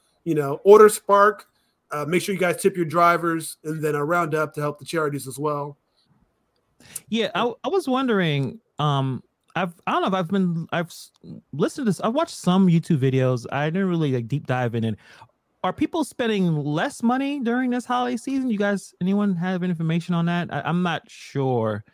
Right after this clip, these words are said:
Speaker 2: I, I mean, I see a lot of people shopping, but I wonder if people are spending less money than they did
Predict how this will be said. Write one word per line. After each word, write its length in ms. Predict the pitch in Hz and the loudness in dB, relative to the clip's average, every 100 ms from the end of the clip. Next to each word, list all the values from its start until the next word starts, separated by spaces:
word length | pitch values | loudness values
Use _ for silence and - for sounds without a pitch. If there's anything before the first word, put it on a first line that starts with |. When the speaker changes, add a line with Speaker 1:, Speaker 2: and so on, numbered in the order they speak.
| _ | _
Speaker 2:
I, 100 | 135 196 | -6 -2
I 60 | |
mean, 80 | 233 | -2
I 180 | 233 226 | -2 -6
see 140 | - | -2
a 40 | 220 | -2
lot 80 | 170 | 0
of 40 | |
people 180 | 160 127 | -2 -4
shopping, 480 | - 147 131 110 104 | -2 -4 -2 -6 -4
but 280 | 135 120 - _ _ - | -2 -2 -4 _ _ -4
I 40 | |
wonder 220 | 185 226 202 | -2 0 0
if 60 | |
people 200 | 214 196 | 0 0
are 80 | 175 | -2
spending 360 | 143 170 151 131 | -2 -2 0 0
less 280 | 131 139 147 | 0 0 -2
money 200 | 131 123 | -2 0
than 80 | |
they 80 | 123 | -2
did 300 | 117 123 113 | -2 -2 -4